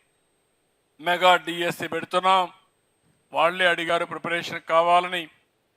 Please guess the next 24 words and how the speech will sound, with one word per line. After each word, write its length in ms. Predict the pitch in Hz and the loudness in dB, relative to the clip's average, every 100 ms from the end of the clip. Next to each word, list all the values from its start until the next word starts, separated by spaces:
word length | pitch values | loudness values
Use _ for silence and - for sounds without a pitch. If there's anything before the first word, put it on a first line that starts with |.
| _ 185 | _ -2
కాబట్టి 320 | 175 175 175 170 | -2 -2 -6 -10
ఈ 20 | |
సంవత్సరం 680 | - 180 185 180 - 185 180 | -8 -6 -6 -8 -8 -10 -10
మెగా 280 | 160 165 175 | -8 0 0
డిఎస్సి 600 | 170 160 180 - - - | 0 -8 -10 -10 -10 -12
పెట్టి 400 | 320 180 - 208 185 - _ _ _ _ _ _ | -8 -6 -2 -4 -4 -12 _ _ _ _ _ _
రాబోయే 640 | 151 180 202 214 208 208 202 - | 2 4 4 2 -2 -2 -6 -6
సంవత్సరం 480 | - 190 196 196 196 | -4 -4 -4 -8 -10
స్కూల్స్ 480 | - 185 208 202 165 | -10 -2 0 0 -4
తెరిచే 320 | 185 180 175 | -8 -4 0
లోపల 360 | 180 202 208 214 175 - _ _ _ _ _ 160 | 4 6 8 6 6 0 _ _ _ _ _ -10
మీకు 260 | 175 160 151 156 | -8 -8 -10 -6
పోస్టింగ్స్ 520 | 170 185 - 175 170 170 | -2 -2 -4 -10 -12 -14
ఇచ్చి 200 | - 170 | -12 -12
ట్రైనింగ్ 520 | - 160 175 175 160 | -8 -6 -6 -12 -12
పూర్తి 220 | 156 147 - | -12 -10 -8
చేసి 300 | 180 185 226 185 - - _ _ _ _ _ _ _ - | -8 -4 -2 -2 -6 -20 _ _ _ _ _ _ _ 0
పదహారు 420 | 156 175 196 202 | 2 8 8 8
వేల 360 | 202 190 190 185 185 180 | 4 0 0 4 4 2
మూడు 200 | 170 185 | 0 2
వందల 240 | 185 180 175 | 2 0 -2
నలభై 220 | 170 175 | -2 -2
ఏడు 180 | 165 165 | -4 -6
ఉద్యోగాలు 640 | 160 143 175 190 196 185 | -8 -6 -2 2 4 4